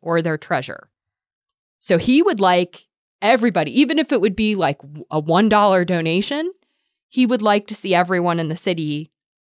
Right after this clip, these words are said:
um, contribute to this effort, or maybe, you know, they don't have that dollar, so maybe they volunteer their time. He really sees that,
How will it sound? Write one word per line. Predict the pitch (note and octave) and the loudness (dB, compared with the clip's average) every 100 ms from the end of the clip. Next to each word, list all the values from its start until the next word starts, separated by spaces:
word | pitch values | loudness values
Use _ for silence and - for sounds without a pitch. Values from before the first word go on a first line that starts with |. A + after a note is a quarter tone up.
| _ | _
um, | E3 D#3 D#3 | -6 -4 -4
contribute | G#3 F3 G#3 G3 E3 D3+ - - | -8 -4 -2 0 0 -2 -4 -4
to | F#3+ | -2
this | E3 - | -2 0
effort, | D3+ - E3 F#3 - | -2 0 -2 -2 -2
or | F3 F3+ | -2 2
maybe, | E3+ E3+ | 2 2
you | F#3 E3+ E3 | 0 -2 -4
know, | D#3+ | -2
they | E3 | -2
don't | D#3+ E3+ | 0 -2
have | F#3 A3 G3 | 0 -2 0
that | F3 - | -4 0
dollar, | E3 D#3+ D#3 D#3 D#3 _ _ - | 0 2 0 -4 -8 _ _ -14
so | - D#3 | -6 -2
maybe | D#3 D#3+ | -2 -2
they | D#3 D3+ | -2 -2
volunteer | D3+ D3+ D3+ - E3 | -2 -4 -6 -6 -8
their | C#3 C#3 | -6 -8
time. | - G2 - D#3 | -8 -8 -8 -2
He | F#3 | -2
really | F3 G#3+ A3 A3 | 2 2 4 2
sees | - G3 F3+ E3+ | -2 -6 -6 -2
that, | E3 D#3 | 0 0